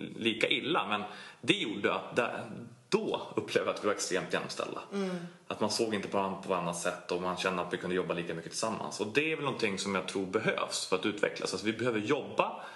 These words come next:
Speaker 1: tillsammans över könen. Folk behöver få chansen. Det behöver ba-, börja bli en vana. Det ska inte vara en sån där artikel om en kvinnlig ledare, utan det, det läser vi dagligen.
Speaker 2: Mm.
Speaker 1: En presskonferens, så är det en kvinna,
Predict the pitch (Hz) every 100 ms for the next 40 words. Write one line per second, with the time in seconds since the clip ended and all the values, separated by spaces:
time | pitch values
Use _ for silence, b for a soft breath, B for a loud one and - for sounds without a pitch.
0 | B - 117 - 104 123 120 95 92 90
1 | 98 95 110 151 208 B B B - -
2 | 120 120 98 104 - 92 117 - 139 117
3 | 123 110 104 98 110 117 113 113 104 104
4 | 98 95 95 82 85 117 120 - 110 107
5 | 101 90 98 110 110 110 110 - 113 -
6 | 127 123 131 117 117 113 117 120 117 117
7 | 113 113 113 117 113 107 104 107 104 101
8 | 110 B - 113 117 110 - 107 - -
9 | - - 110 120 87 95 113 170 170 196
10 | 180 170 117 139 123 - 110 - 101 131
11 | 131 127 120 120 135 131 - 127 117 131